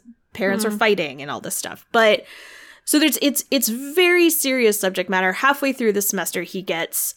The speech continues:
Speaker 1: they get evicted from their home. They have to live in government housing. But I think it's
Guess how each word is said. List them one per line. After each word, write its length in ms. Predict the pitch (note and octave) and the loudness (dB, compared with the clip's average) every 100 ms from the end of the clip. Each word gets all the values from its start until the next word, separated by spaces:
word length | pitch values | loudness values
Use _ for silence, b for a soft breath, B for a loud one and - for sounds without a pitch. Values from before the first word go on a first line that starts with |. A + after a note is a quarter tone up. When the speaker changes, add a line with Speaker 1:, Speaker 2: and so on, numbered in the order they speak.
| - | 0
Speaker 1:
they 100 | A3 | 2
get 140 | G#3+ | 4
evicted 420 | G3+ F#3+ G#3+ F#3+ E3 | 2 -2 -6 -6 -6
from 140 | - | -8
their 100 | - | -10
home. 380 | - C#4 C4+ B3+ | 0 4 4 4
They 120 | A#3+ | 2
have 160 | G#3+ G3 | 2 0
to 100 | G3+ | 0
live 380 | F#3 F#3+ F3 F#3 | 2 2 0 -4
in 180 | F#3+ F3 | -10 -8
government 420 | F3 D3+ B2+ - | -8 -10 -12 -16
housing. 720 | - A3 A3 G#3 G#3 G3 F#3+ - B B B _ | -2 2 4 2 0 -2 -8 -12 B B B _
But 120 | C4 | 2
I 100 | C4+ | 2
think 220 | C#4 F4 E4+ | 2 0 2
it's 440 | D4 D4 - - | 0 0 -2 -2